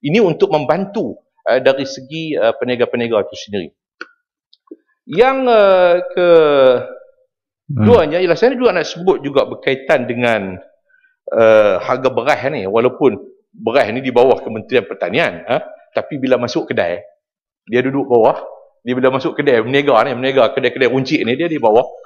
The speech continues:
Speaker 1: eh, apa nama, Kementerian Hak Ehwal Pengguna, ha, Hak Ehwal Pengguna. Sebab, eh, saya seronoklah kalau boleh dapat harga murah, beras harga murah ni. Dan beras pula, beras yang berkualiti. Beras yang, yang, yang, yang berkualiti. Tapi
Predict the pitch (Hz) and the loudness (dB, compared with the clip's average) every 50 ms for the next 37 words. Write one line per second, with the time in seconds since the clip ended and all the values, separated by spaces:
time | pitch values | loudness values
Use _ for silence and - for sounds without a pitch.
0 | - _ _ - - 104 104 104 104 - 117 113 113 117 107 - - 113 110 104 | -20 _ _ -2 0 2 4 4 2 0 -2 -6 -4 -4 -4 -4 -4 -6 -6 -6
1 | - - 123 110 104 101 95 92 - 104 104 95 104 104 104 95 - 139 156 202 | -2 0 2 2 2 0 -4 -6 -4 -4 -2 -2 0 -2 -2 -2 -2 -2 -2 0
2 | 214 190 120 87 - - - - _ - 147 175 160 110 120 120 107 101 120 123 | 2 2 0 0 -4 -10 -18 -14 _ -4 -2 -2 0 0 0 0 2 2 2 0
3 | 110 - 156 185 190 160 104 - - - - - _ _ _ _ _ _ _ _ | 0 0 -2 0 2 2 2 0 -4 -12 -20 -20 _ _ _ _ _ _ _ _
4 | _ _ - - - - 262 214 180 147 143 - 151 147 151 151 139 - - - | _ _ -16 -8 -6 -2 2 4 4 4 4 2 0 2 2 2 2 0 -4 -4
5 | - 170 170 214 269 285 - - 240 247 247 170 110 113 147 156 - 160 156 151 | 0 0 2 2 2 0 0 4 4 4 6 4 2 2 0 0 0 0 -2 -2
6 | 156 165 165 156 151 - - - - 156 156 151 156 165 175 160 135 127 - - | 0 0 0 0 0 0 -2 -4 -4 -4 -2 -2 0 2 4 4 4 2 0 -2
7 | 151 147 151 143 139 151 156 156 170 185 190 233 302 240 - 107 - - _ _ | -2 -2 -2 -2 -2 -2 0 2 4 2 4 2 0 -4 -4 -8 -14 -18 _ _
8 | _ _ - 151 156 - - - 139 127 131 151 170 185 214 175 156 160 240 143 | _ _ 0 0 0 0 -2 -10 -12 -12 -10 -10 -8 -6 -6 -6 -4 -2 -4 -4
9 | 135 135 156 180 202 170 156 180 190 180 165 156 - - - - 196 190 208 214 | -4 -4 -6 -2 -2 -2 0 0 -2 -2 0 -2 -2 -4 -2 0 0 2 2 0
10 | 196 - 180 117 - _ _ _ _ _ _ _ _ - 117 123 143 165 139 147 | -4 -6 -10 -12 -12 _ _ _ _ _ _ _ _ -10 -4 0 0 0 0 0
11 | 156 180 208 - - - 139 143 139 147 - - 127 131 143 151 151 151 - 127 | -2 -2 -4 -6 -14 -6 -2 -2 -2 -2 -2 -2 0 2 2 2 0 -4 -4 -2
12 | 143 143 135 127 123 - - 143 139 135 135 - 123 101 - 196 196 - 311 302 | -2 -2 0 0 -2 2 2 0 0 0 -4 -8 -10 -6 -2 -4 -2 -2 -2 -4
13 | 311 - | -4 -6